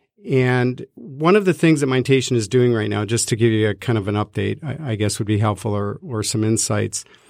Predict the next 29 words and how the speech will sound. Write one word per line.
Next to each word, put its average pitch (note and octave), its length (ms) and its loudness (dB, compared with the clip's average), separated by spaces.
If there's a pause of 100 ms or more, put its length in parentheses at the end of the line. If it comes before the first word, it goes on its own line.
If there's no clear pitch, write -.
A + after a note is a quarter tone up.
(360)
is C3 140 2
we D#3+ 120 6
do G3 140 6
have F3 180 6
a - 20 6
lot B2+ 200 8
of A2+ 60 0
product A2 400 0
lines. B2+ 540 2
We A#2 180 -2
have A2+ 140 0
a G#2+ 40 -2
lot A#2 180 2
of B2 60 -2
products A#2 440 2
that A2+ 120 2
are G#2+ 100 2
in G#2 60 0
development. A#2+ 540 2
We G#2+ 120 -2
have G#2+ 140 -2
some - 140 -10
products A2 420 -2
that G#2+ 140 2
are G#2 200 0
near, A2+ 560 2
near A#2+ 300 2
full B2 280 0
development. G#2+ 640 0